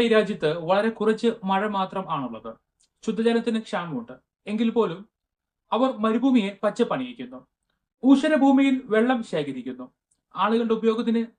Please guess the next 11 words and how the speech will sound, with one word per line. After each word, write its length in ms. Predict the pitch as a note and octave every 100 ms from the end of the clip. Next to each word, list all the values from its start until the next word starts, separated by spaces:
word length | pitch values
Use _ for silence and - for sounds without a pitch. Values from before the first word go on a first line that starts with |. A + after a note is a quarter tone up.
| -
കൃഷിയിടങ്ങളിലേക്കും 880 | A3+ - B3+ B3 A#3+ A#3+ A3+ E3+ F#3 -
വെള്ളം 240 | G3 A3 G#3+ G3
വിതരണം 340 | G3+ G3 E3+ C#3
ചെയ്യുന്നു. 300 | B2+ A#2+ B2+ - _ _ _ _ _ A#3+
ഇസ്രായേൽ 480 | A#3 C#4 D4+ F#3+ A3 - F#3
മരുഭൂമിയിൽ 480 | A#3 A#3 C4 C4 B3+ G#3
വെള്ളം 260 | G#3+ B3 B3+ B3
ശേഖരിക്കുന്നതിനെക്കുറിച്ചും 880 | A3+ A3+ G#3+ A3+ G3+ F#3 D3 C3+ D#3+ _ _ -
അവർ 120 | A3 B3
വെള്ളം 220 | A#3+ C4 B3+
ശുദ്ധീകരിക്കുന്ന 560 | A#3+ G3+ B3 B3 B3 B3